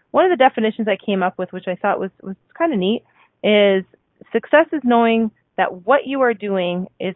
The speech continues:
helping you and others lead a better, happier, healthier life. And I thought that's pretty cool. It means creating a business that empowers customers, employees, and community in equal measure.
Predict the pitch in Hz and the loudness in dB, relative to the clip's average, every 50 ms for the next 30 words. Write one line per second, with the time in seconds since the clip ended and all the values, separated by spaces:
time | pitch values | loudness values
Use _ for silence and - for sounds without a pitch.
0 | - - 214 208 202 - 220 214 208 202 202 208 208 226 247 233 220 220 - 190 | -4 0 0 0 0 0 -2 0 0 2 2 0 0 0 0 -2 -2 -2 -2 -2
1 | 196 180 185 185 180 165 180 180 180 175 170 160 - 185 185 202 202 208 202 - | -2 -2 -4 -6 -6 -10 -14 -14 -10 -10 -8 -2 0 2 2 2 0 0 -4 -4
2 | - 190 185 - - 185 180 180 180 180 _ - 185 175 - _ 180 175 - 160 | -2 -2 -2 -2 -4 -8 -6 -6 -8 -10 _ -6 -6 -6 -6 _ -10 -10 -10 -10
3 | 151 - - - - _ _ _ _ _ _ _ _ _ _ _ _ _ _ _ | -10 -12 -12 -14 -16 _ _ _ _ _ _ _ _ _ _ _ _ _ _ _
4 | _ _ _ _ - 190 190 190 190 196 - - - - 359 370 - - - 285 | _ _ _ _ 0 2 4 4 4 4 2 0 2 2 0 -2 -2 -4 -6 -6
5 | 214 - - 185 185 - - - _ _ - _ _ _ _ - - - 214 233 | -6 -4 -4 -2 0 0 -2 -4 _ _ -20 _ _ _ _ 0 2 4 4 6
6 | 226 220 220 214 - - - - 240 233 226 233 226 240 226 220 202 196 - 208 | 6 6 4 4 2 -2 -6 0 2 4 4 6 6 6 6 6 4 4 4 2
7 | 220 220 226 233 240 - - 208 190 185 - - 220 220 233 240 233 - - 208 | 2 2 2 0 0 2 0 0 0 0 -2 0 2 2 2 0 -2 -4 -6 -6
8 | 196 - _ 196 196 190 185 185 - _ 202 196 196 202 202 190 190 185 - _ | -6 -6 _ -8 -6 -6 -8 -10 -8 _ -6 -4 -4 -4 -4 -4 -6 -6 -6 _
9 | - 190 180 170 190 175 - 196 - - 196 185 _ - 190 180 180 175 170 165 | -6 -6 -4 -6 -6 -6 -6 -8 -6 -6 -8 -10 _ -6 -2 0 0 0 -2 -2
10 | - 165 - - | -6 -10 -12 -12